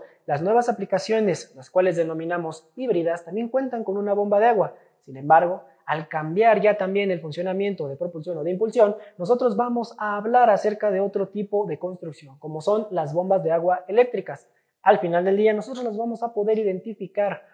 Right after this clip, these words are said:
o conocer a través de la nomenclatura o número de parte, el cual viene impreso también en el empaque del mismo. Al final va a iniciar con un número, nos va a indicar que, eh, es una serie. Toda la serie cuatro mil o serie cuatro dentro de la, de los productos Gates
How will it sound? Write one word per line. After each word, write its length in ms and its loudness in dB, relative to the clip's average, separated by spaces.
o 160 -2
conocer 580 4
a 80 -4
través 260 6
de 80 4
la 100 4
nomenclatura 920 2
o 100 0
número 380 2
de 80 -4
parte, 360 -4
el 160 -6
cual 180 2
viene 160 0
impreso 480 -4
también 580 -6
en 160 -2
el 100 -2
empaque 500 -10
del 200 2
mismo. 440 -2
Al 160 -2
final 440 0
va 60 0
a 40 -4
iniciar 420 -4
con 160 -2
un 80 -4
número, 400 -2
nos 140 -6
va 60 4
a 20 4
indicar 380 0
que, 280 0
eh, 200 -2
es 100 -6
una 180 -2
serie. 640 -6
Toda 160 0
la 120 6
serie 500 0
cuatro 380 0
mil 320 -2
o 220 -12
serie 380 -4
cuatro 340 4
dentro 240 -2
de 100 -6
la, 340 -6
de 60 -12
los 180 -10
productos 480 -2
Gates 260 -2